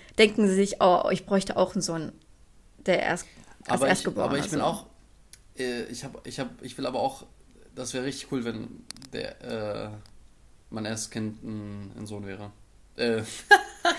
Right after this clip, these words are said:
Speaker 2: <laughs>
Speaker 1: Ein
Speaker 2: einfach ein
Speaker 1: Bummel?
Speaker 2: Junge wäre. Ja, ein Sohn, hab ich
Speaker 1: <laughs>
Speaker 2: gesagt.
Speaker 1: Ist so ein, warum?
Speaker 2: Wenn das n-, weiß ich nicht,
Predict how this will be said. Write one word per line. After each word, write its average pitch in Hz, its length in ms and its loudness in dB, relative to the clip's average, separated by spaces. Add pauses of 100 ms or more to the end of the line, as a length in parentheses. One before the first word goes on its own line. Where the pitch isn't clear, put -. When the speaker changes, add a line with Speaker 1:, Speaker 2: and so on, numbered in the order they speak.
(160)
Speaker 2:
<laughs> - 260 2
Speaker 1:
Ein - 120 -2
Speaker 2:
einfach 190 240 8
ein 254 80 10
Speaker 1:
Bummel? - 20 6
Speaker 2:
Junge 202 240 6
wäre. 107 340 -6 (500)
Ja, 120 180 -4
ein 113 120 -2
Sohn, - 260 2
hab - 100 0
ich - 80 -10
Speaker 1:
<laughs> - 0 -
Speaker 2:
gesagt. 202 280 -4
Speaker 1:
Ist - 60 -2
so 208 60 2
ein, 196 280 -4 (420)
warum? 214 420 2
Speaker 2:
Wenn 165 100 2
das 226 180 -2
n-, 117 180 -2 (520)
weiß 143 420 -2
ich 135 80 -2
nicht, 110 320 -4